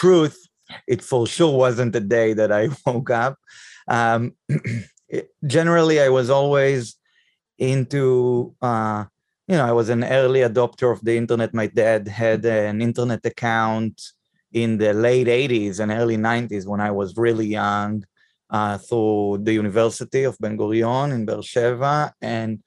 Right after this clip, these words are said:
I wasn't a very popular kid at <laughs> school. I had a lot of, like, uh, screen time, um, <clears throat> in I R C, which were very early chat rooms, uh, online before,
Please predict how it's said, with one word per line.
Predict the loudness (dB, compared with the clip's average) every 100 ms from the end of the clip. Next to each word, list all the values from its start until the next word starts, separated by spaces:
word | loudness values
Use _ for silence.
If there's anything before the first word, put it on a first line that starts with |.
| _ _ -20 _ -16 -4
I | 0 2
wasn't | 2 0 -2 -8 -4 -2
a | 0
very | 2 2
popular | 0 -2 0 0 0
kid | 0 0 0
at | -2
<laughs> | -6
school. | -14 -4 -2 0 2
I | 2
had | 2
a | 2
lot | 4 4
of, | 2 -2
like, | -4 -2
uh, | -4 -4
screen | -6 -2 0 0 0
time, | 2 2 2 0 -4 -10 _ _ _ _ _
um, | -2 2 2 0 -2 -4 -10
<clears throat> | -8 -6 -6 -10 _
in | -2 0
I | 2
R | 2
C, | 0 -4 -2
which | 0 0 0
were | -2 0
very | 2 4 4 2
early | 2 2 -2
chat | -4 -4 -2 -2 -2
rooms, | -2 -2 -6 -8 -6
uh, | -4 -2 -2 -4
online | -4 -2 0 0 0 -2
before, | -4 -2 0 2 2 0